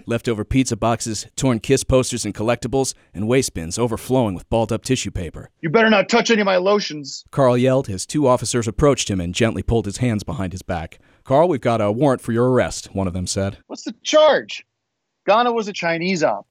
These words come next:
Speaker 1: Uh, says here you have eleven unpaid speeding tickets, brother, and eleven failures to appear. Martin County issued a warrant. He began to read Carl his rights,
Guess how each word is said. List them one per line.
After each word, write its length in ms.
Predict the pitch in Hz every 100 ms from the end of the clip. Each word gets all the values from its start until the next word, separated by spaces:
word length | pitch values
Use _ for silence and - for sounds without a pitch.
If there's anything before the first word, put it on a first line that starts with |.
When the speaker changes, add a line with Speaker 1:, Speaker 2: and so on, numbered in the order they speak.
| -
Speaker 1:
Uh, 140 | 104
says 240 | 101 135
here 100 | 131
you 140 | 135 120
have 100 | 117
eleven 280 | 123 131 131
unpaid 340 | 123 131 131
speeding 300 | - 135 120
tickets, 260 | 113 104 92
brother, 340 | 120 117 113
and 180 | 110 107
eleven 360 | 98 120 123
failures 420 | 120 - 117 110 101
to 120 | 113
appear. 400 | 95 117 101 82 - _
Martin 240 | 113 123 113
County 320 | - 123 101
issued 220 | 101 -
a 40 | 104
warrant. 420 | 98 90 78 - _ _ _ _ -
He 100 | 117
began 240 | 135 156
to 100 | 139
read 160 | 147 117
Carl 300 | 147 139 117
his 180 | 95
rights, 340 | 117 113 95